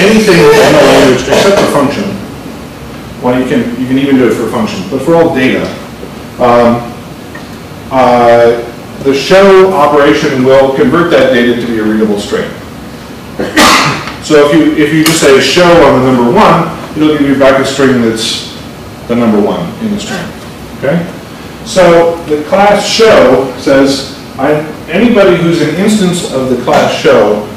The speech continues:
needs to provide this operation, show, where I take any, you know, whatever you guys are. If you're, if you're an integer, then, then we need, uh, a function that's an integer to a string. Okay, so,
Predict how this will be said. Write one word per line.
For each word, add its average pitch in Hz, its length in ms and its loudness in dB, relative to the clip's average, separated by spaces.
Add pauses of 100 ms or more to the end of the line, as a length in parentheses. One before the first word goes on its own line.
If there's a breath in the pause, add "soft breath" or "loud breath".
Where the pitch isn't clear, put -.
needs 160 260 -2
to 143 80 -2
provide 127 540 4
this 156 180 0
operation, 107 680 0
show, 113 380 2
where 113 320 0
I - 80 -4
take - 240 -4
any, 151 320 -2 (160)
you 120 80 -4
know, 107 100 -2
whatever 156 460 4
you 151 60 2
guys 143 260 4
are. - 400 2 (180)
If 131 120 -4
you're, 120 260 0 (420)
if 117 160 -2
you're 123 140 2
an 131 60 0
integer, 160 500 2
then, 120 380 0
then 127 180 2
we 127 100 4
need, 131 380 0
uh, 117 420 -2
a - 60 -8
function 139 320 -4
that's 113 220 -6
an 135 100 -10
integer 135 420 -2
to 120 120 -2
a - 20 0
string. - 300 -6 (1200)
Okay, 131 400 -2
so, 156 520 2